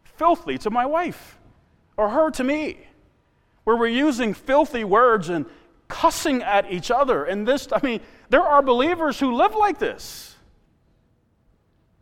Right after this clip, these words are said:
No way. We don't name call.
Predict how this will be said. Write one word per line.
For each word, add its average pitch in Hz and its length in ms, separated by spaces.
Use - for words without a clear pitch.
No 330 120
way. 320 680
We 311 120
don't 247 280
name 359 320
call. - 580